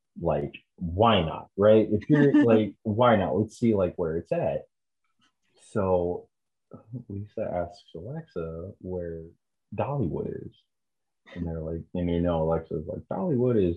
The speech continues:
Speaker 1: nine hundred and such, such miles in Pigeon Forge, Tennessee." And Lisa was like,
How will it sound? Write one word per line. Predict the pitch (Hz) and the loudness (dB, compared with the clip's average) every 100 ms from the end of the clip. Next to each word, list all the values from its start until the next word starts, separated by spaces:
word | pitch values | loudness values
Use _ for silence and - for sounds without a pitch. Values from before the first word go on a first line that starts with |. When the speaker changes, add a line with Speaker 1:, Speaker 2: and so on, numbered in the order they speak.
| - | -4
Speaker 1:
nine | 127 147 123 | -2 -2 -2
hundred | 127 127 107 | -2 0 -2
and | 87 | -2
such, | - - - | -4 -4 -4
such | 117 - | -4 -2
miles | 101 110 113 110 107 - _ | -2 0 0 0 0 -6 _
in | 85 82 87 - - | -4 -2 -8 -12 -2
Pigeon | 143 147 139 - | 0 2 -2 2
Forge, | 113 104 - - | 2 2 -2 -6
Tennessee." | 87 78 - 82 | -6 -6 -8 -6
And | 78 95 | -6 -6
Lisa | 95 - | -8 -6
was | 90 82 | -6 -2
like, | 76 78 | -4 -4